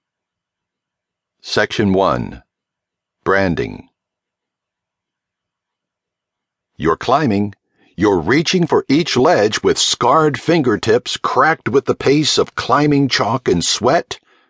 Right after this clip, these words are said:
The mountain isn't your friend. It isn't your goal. It isn't even your focus. You want the top,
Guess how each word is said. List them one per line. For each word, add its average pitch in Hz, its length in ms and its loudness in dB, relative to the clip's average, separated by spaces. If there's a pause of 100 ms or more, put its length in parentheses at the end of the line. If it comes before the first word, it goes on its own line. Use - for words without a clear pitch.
(640)
The 85 260 -4
mountain 95 540 0
isn't 113 360 -2
your 87 120 2
friend. 65 600 -6 (720)
It - 540 -2
isn't 139 240 2
your 131 140 4
goal. 156 520 0 (640)
It 123 240 0
isn't 175 340 2
even 98 280 0
your 117 140 4
focus. - 680 -2 (840)
You 78 720 0
want 87 340 0
the 65 120 -2
top, - 540 -4